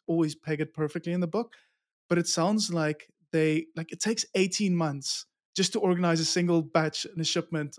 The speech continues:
of new, kind of at that stage, kind of Tiger, Onitsuka Tiger shoes, right? And,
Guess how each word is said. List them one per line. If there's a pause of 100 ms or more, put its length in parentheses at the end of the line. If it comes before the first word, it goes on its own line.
of
new, (320)
kind
of
at
that
stage, (260)
kind
of
Tiger,
Onitsuka (400)
Tiger
shoes,
right? (720)
And,